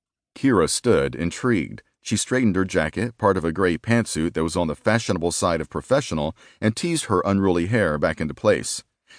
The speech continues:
The mass of curls was tied back in a loose ponytail, framing her slim face and sharp brown eyes. "So spill it, man. What's going on?"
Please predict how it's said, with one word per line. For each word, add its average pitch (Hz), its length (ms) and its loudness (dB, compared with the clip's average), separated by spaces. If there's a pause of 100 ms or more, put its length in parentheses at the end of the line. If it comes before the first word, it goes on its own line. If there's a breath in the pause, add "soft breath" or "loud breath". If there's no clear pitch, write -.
The 87 100 -2
mass 113 280 0
of 107 100 -2
curls 113 400 4
was 85 140 -6
tied 113 280 0
back 98 240 0
in 85 80 -4
a 76 60 -2
loose 117 280 0
ponytail, 92 680 -2 (180 soft breath)
framing 151 340 0
her 87 140 2
slim 110 340 2
face 95 460 -2
and 80 100 -6
sharp - 320 0
brown 92 300 0
eyes. 69 420 -2 (760)
"So 208 160 6
spill 254 340 4
it, 196 100 2
man. 180 300 0
What's 185 160 -2
going 202 260 0
on?" 220 380 4